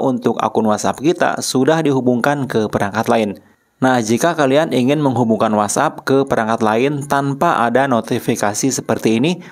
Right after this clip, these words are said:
maka ada cara mudah untuk melakukannya. Oke,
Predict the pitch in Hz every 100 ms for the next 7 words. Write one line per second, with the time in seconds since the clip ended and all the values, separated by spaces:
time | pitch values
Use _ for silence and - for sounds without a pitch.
0 | - 104 101 - 104 107 101 101 101 98
1 | 104 117 165 180 147 143 151 147 117 110
2 | 98 95 101 101 95 - _ _ _ _
3 | _ _ _ _ _ _ - 113 113 151
4 | 208